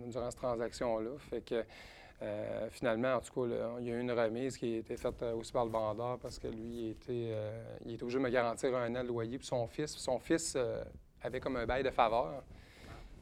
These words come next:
Puis là, à la dernière minute, euh, avant la fin de la transaction, son fils m'a annoncé qu'il y avait une offre d'achat acceptée sur une maison, puis il partait. Puis là, ben, nous, on avait la moitié de l'immeuble était comme vide, euh, vu que le, ce qui était loué en chambre, il y avait deux chambreurs, mais tu sais, ils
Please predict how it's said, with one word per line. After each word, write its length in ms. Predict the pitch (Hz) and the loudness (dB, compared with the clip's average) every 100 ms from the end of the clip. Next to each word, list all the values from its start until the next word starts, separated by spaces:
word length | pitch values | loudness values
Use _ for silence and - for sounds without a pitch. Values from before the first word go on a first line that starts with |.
| - | -10
Puis 120 | - | -2
là, 520 | 117 127 131 120 110 | 4 8 8 8 6
à 0 | |
la 40 | 110 | 8
dernière 280 | 123 135 180 | 8 10 8
minute, 360 | 139 147 170 | 8 6 4
euh, 200 | 127 110 107 - - | 4 2 0 -8 -4
avant 200 | 117 110 | 0 2
la 80 | 135 | 2
fin 100 | - | 2
de 60 | 160 | 2
la 60 | |
transaction, 460 | 127 123 117 - 175 | 2 2 2 0 0
son 180 | - 117 | 2 0
fils 260 | - 185 - | 0 -2 2
m'a 80 | 113 | 0
annoncé 320 | 120 117 175 | 0 -4 -2
qu'il 120 | 135 | -2
y 40 | |
avait 80 | 120 | 0
une 60 | 131 | 0
offre 80 | 143 | 2
d'achat 220 | 120 - | 2 0
acceptée 340 | 135 - 123 175 | -2 -4 -4 -2
sur 100 | 139 | 0
une 60 | |
maison, 260 | 120 117 147 | 0 0 -2
puis 120 | - | -2
il 40 | 113 | 2
partait. 360 | - - 160 - - - - - - - - - - - | 2 0 -8 -8 -16 -16 -14 -16 -18 -20 -20 -20 -20 -12
Puis 100 | - | 0
là, 60 | 123 | 4
ben, 180 | 120 117 | 4 4
nous, 140 | 165 | 4
on 80 | 131 | 2
avait 340 | 110 120 123 | 2 2 4
la 120 | 113 | 4
moitié 280 | 107 117 - | 2 0 -2
de 60 | 139 | 0
l'immeuble 300 | 117 123 143 | 2 2 2
était 160 | - 110 | 0 0
comme 240 | 120 107 | -2 -4
vide, 360 | 104 143 143 127 - - - - | -2 -2 -4 -6 -10 -16 -16 -8
euh, 260 | 117 107 104 | -4 -2 -2
vu 100 | 104 | -6
que 100 | 120 | 2
le, 260 | 113 107 104 104 104 113 117 120 127 | 4 4 2 0 -4 -8 -10 -10 -10
ce 100 | - | -6
qui 60 | 123 | -4
était 120 | 120 | -2
loué 140 | 117 | 2
en 140 | 135 110 | 2 2
chambre, 200 | - 139 | 0 -2
il 40 | |
y 20 | 117 | -2
avait 120 | 110 | -4
deux 180 | 107 123 | -4 -2
chambreurs, 500 | - 104 104 117 123 | 0 2 2 0 0
mais 120 | 104 | -4
tu 80 | - | -4
sais, 80 | 120 | -4
ils 380 | 110 113 117 | -4 -8 -12